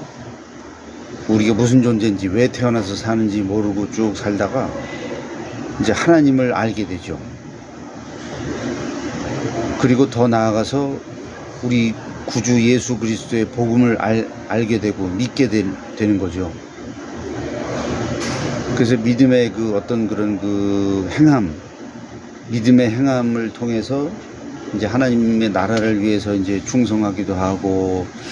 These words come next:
주님의 이름을 높이는 일, 또 뭐 예배하는 일, 뭐 모든 그런 걸 하-, 하면서 이제 때가 되면은 이제 죽어서 이제 하늘나라 갑니다. 천국 가는데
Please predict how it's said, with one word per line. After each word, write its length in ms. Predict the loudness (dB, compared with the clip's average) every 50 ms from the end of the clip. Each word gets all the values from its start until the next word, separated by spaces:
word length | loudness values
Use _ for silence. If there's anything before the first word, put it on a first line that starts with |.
| -10 -10 -10 -10 -12 -12 -12 -12 -12 -14 -12 -12 -12 -4
주님의 680 | 2 4 6 8 8 8 6 4 4 2 2 0 -4 -6 -10 -14 -16 -16 -16 -16 -16 -16 -16 -16 -16 -16 -16 -16 -12 -6
이름을 400 | -4 0 4 6 8 8 8 8
높이는 480 | 6 4 2 0 -2 0 2 2 4 2
일, 220 | 2 0 -2 -4 -8 -10 -12 -14 -16 -14 -8 -4
또 360 | -2 0 0 0 0 0 -4 -6 -8 -10 -8 -4
뭐 200 | -2 0 2 4
예배하는 580 | 4 4 6 6 4 4 2 2 2 2 4 2
일, 160 | 2 2 0
뭐 200 | 0 -2 -4 -4 -6 -8 -8 -8 -6
모든 280 | -6 -4 -2 0 -2
그런 240 | 0 0 0 2 2
걸 160 | 2 2 0
하-, 160 | 0 0 -2 -2 -4 -6 -4
하면서 460 | 0 2 4 4 4 2 2 2 2
이제 320 | 2 2 2 0 0 0 0
때가 220 | 0 2 2 2
되면은 400 | 2 2 2 4 4 4 2 2
이제 180 | 0 0 -2 -4
죽어서 420 | -4 -2 0 0 0 0 0 -2
이제 260 | -2 -2 -2 -4 -4 -6 -8 -12 -14 -12 -4
하늘나라 440 | 2 4 6 6 6 4 2 0 -2
갑니다. 380 | -4 -4 -6 -6 -6 -6 -8
천국 340 | -4 -2 -2 -2 -2 -2 -4
가는데 500 | -6 -6 -4 -4 -2 0 0 -2 -2